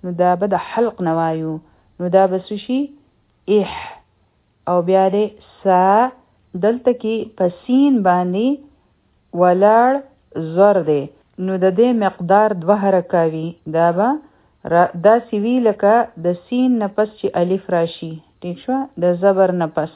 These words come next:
نو دا مدی طبیعي دی. نو دا به مونږ څنګه وایو؟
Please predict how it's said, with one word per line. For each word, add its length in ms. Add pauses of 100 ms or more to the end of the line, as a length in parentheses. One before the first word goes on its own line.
(500)
نو 100
دا 380
مدی 260
طبیعي 720
دی. 160 (480)
نو 500 (840)
دا 180
به 100
مونږ 200 (100)
څنګه 320
وایو؟ 400